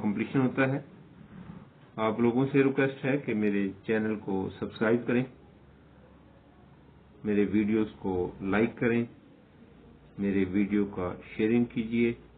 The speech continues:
और इसके अलावा अगर आप online teaching में इंटरेस्टेड हों तो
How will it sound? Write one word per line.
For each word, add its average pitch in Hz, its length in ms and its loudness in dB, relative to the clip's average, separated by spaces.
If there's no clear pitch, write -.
और 113 220 4
इसके 117 300 0
अलावा 117 360 2
अगर 110 220 2
आप 104 260 2
online 120 580 4
teaching 117 520 -2
में 104 240 2
इंटरेस्टेड 113 580 -2
हों 135 100 -2
तो 95 400 0